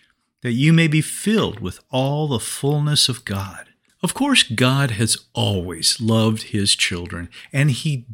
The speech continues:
demonstrated that countless times throughout the Old Testament. But the epitome of that endless,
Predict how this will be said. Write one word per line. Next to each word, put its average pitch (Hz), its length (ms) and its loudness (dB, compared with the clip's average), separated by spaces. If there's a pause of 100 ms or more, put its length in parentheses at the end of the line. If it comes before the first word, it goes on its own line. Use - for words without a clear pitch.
demonstrated 113 1000 4
that 98 300 -6 (240)
countless 117 640 -2
times 92 460 -2
throughout 185 460 2
the 110 100 -4
Old 98 320 -4
Testament. - 640 -6 (800)
But 185 400 -4
the 151 200 -2
epitome 151 1000 2 (400)
of 110 140 -2
that 113 380 4
endless, 175 680 4